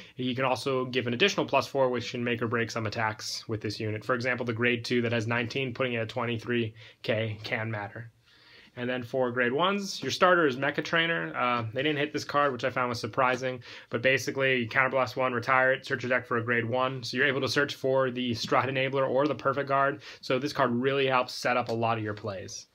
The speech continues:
And I also run four Liar Lips. She is the put in a soul,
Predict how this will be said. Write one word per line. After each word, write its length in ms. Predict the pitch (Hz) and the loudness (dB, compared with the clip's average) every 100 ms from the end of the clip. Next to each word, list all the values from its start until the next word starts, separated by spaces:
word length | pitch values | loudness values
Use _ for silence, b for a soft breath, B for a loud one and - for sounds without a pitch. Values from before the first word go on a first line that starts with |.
| B B B B | B B B B
And 200 | 127 123 | -2 0
I 40 | |
also 260 | 131 123 135 | 0 0 -2
run 240 | 123 123 | 0 -2
four 340 | 117 175 190 160 | 0 2 4 4
Liar 280 | 127 135 156 | 4 4 2
Lips. 440 | 175 - - - | 0 -2 -8 -6
She 440 | - - 143 139 | -4 0 0 2
is 180 | 131 120 | 0 -2
the 220 | 123 127 | -2 -2
put 200 | 117 147 | -2 -2
in 100 | 139 | -2
a 60 | 131 | -4
soul, 540 | - 131 131 131 131 | 0 4 4 4 0